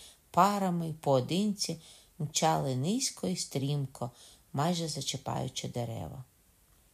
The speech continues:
Зітхав у саду вітер, обсипаючи землю білим дощем пелюсток.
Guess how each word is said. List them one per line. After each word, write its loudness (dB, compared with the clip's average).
Зітхав 0
у 2
саду 2
вітер, -4
обсипаючи -2
землю 0
білим 0
дощем -2
пелюсток. -6